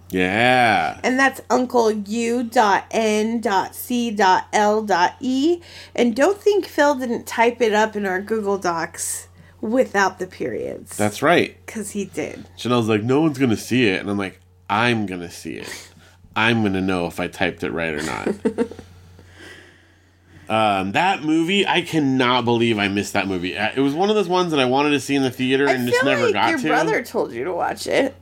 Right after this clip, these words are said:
Speaker 1: Probably. I can't remember now, but I just, you know, this, before Movie Pass especially, with kids, like, we just don't get to go to the movies that much.
Speaker 2: Yeah.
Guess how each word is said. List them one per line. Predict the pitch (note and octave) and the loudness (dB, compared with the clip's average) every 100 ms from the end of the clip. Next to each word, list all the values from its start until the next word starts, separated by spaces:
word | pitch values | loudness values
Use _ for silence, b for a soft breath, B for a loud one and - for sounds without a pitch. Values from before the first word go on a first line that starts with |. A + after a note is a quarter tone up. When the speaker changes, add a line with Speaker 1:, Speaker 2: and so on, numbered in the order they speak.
| - | -16
Speaker 1:
Probably. | - F#3 A#3 A3+ C#3+ C3+ C#3+ D3 | -6 -2 0 2 2 2 2 2
I | C#3+ | 0
can't | B2+ E3+ D3+ | -2 -2 2
remember | C#3 D3 D3+ | 2 4 4
now, | D3+ D3+ D3+ D#3 | 4 4 4 2
but | C3 A#2+ G2+ - B B B B B | 2 0 0 -6 B B B B B
I | C3+ | 0
just, | C#3 D#3 - | 2 0 0
you | E3 | 0
know, | E3+ B2 B2+ A#2+ | 2 4 2 0
this, | C3+ - | -4 -8
before | - - E2 A2 E3+ D3+ | -14 -12 -10 -4 0 2
Movie | D3+ C3+ | 4 2
Pass | A#2+ A2+ - | 2 0 0
especially, | F2 - C#3 - G2 G2+ | -6 0 0 0 0 0
with | G2+ | 0
kids, | G2 D#3 A#2 G2+ | -2 2 2 2
like, | G#2 G2+ | -2 -4
we | B2 | -4
just | C#3+ C3+ | -4 -2
don't | D#3+ | 0
get | B2 | 0
to | C#3 | 2
go | C3+ | 4
to | B2+ | 4
the | G2 | 2
movies | B2 F3+ C3 G2 | 4 4 4 2
that | F#2 C#2 | 0 -2
much. | F2+ F2+ A#2+ | -6 -6 -6
Speaker 2:
Yeah. | F3+ A2+ | -6 -6